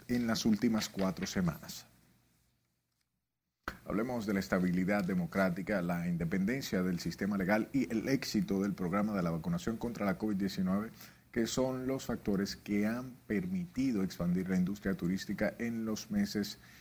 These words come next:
en los últimos meses en República Dominicana, manteniendo así un clima favorable para la inversión extranjera. Esto lo afirmó este lunes el presidente Luis Abinader durante su intervención en el Foro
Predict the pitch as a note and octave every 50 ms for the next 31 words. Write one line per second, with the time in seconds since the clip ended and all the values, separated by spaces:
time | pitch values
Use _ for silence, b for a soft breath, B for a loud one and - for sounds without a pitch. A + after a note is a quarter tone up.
0 | b b b - F#2 F#2 F2+ F2+ - - C3 D3 - - G2+ G2 - G#2 G#2 G2
1 | - F#2 E2+ - F2+ E2+ F#2 F2 E2 F#2+ F#2+ F#2+ F2 F2+ F2 E2 E2+ E2 E2+ -
2 | A2 A2+ G#2+ G2+ G2 F#2+ - G#2 G2 A2 A#2 B2 A#2 - - G2+ - - C3 C#3
3 | C#3+ C3 - C3 B2+ B2 B2 B2 A#2+ A#2 A2+ A2+ G#2 F2+ - - - G#2+ G2 G2
4 | G2+ G2+ A2 G#2+ G2+ F#2+ G2 G2 F#2+ - F#2+ F#2 F2+ F#2+ F#2+ F#2+ F#2 F2 F2 -
5 | - G2+ G#2 G2+ - - G#2 G#2 G2+ - G2+ F#2+ F#2+ G2+ - B B B B B
6 | B B - F#2+ - A#2 A#2 G#2+ - A#2 G2+ G#2 A2 A2 G#2+ G#2 - - A2 A2
7 | A#2+ A#2+ A#2 A#2 A#2+ - B2 G#2+ - G#2+ G2+ - G2+ G2+ G#2 G2+ G#2 F#2+ F#2+ G2
8 | - G#2 G2 G2+ F#2+ F#2+ F#2+ F#2+ G2 F#2+ G2 G2 G2 F#2+ F#2 F#2 F#2 - - -
9 | C#3 D#3 D#3 D3+ D3+ C3+ A#2 A2 G#2 G2 F#2+ - - F#2 D#2+ D#2 D#2+ E2+ F2 F2+
10 | F2 F2 - A2+ A#2 A#2+ B2 A2 -